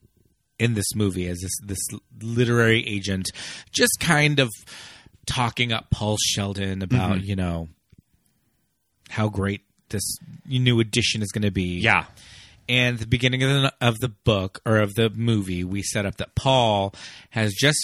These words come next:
Speaker 1: finished writing his first non-misery novel.
Speaker 2: Mm-hmm. I
Speaker 1: He's
Speaker 2: think that he based it on his childhood, I think.
Speaker 1: Sure. And he's completed the manuscript.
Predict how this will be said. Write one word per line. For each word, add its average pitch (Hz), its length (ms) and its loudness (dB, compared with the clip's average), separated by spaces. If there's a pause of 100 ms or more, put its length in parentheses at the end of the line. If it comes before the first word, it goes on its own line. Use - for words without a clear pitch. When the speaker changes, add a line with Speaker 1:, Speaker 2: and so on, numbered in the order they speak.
Speaker 1:
finished 135 380 -2
writing 110 460 0
his 95 160 -6 (180)
first 120 480 2 (840)
non-misery 107 1000 0 (500)
novel. 101 720 0
Speaker 2:
Mm-hmm. 95 320 -10
I 107 40 -14 (460)
Speaker 1:
He's - 160 -2
Speaker 2:
think 170 180 -2 (180)
that 147 100 4
he 139 60 6
based 127 400 2
it 135 80 0
on 113 180 2
his 104 240 0
childhood, 80 500 -2
I 71 100 -12
think. - 320 -10 (100)
Speaker 1:
Sure. 95 360 4 (480)
And 123 120 2
he's 117 100 4
completed 139 460 0
the 160 80 4
manuscript. 107 760 0